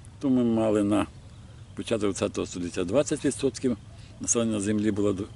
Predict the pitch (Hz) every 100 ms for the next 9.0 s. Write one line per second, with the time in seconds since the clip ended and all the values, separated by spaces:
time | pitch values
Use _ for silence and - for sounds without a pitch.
0 | - 95 107 98 98 98 95 95 98 -
1 | 87 - - - - - - - - 123
2 | 143 123 98 101 120 110 92 92 - 120
3 | 127 - 104 110 104 117 107 92 107 101
4 | - 76 - - - - 50 - - -
5 | - - - - - - - - - 104
6 | 127 127 98 104 - - - - - -
7 | - - - - - - 113 - 98 95
8 | 98 - 90 - 85 80 - 95 87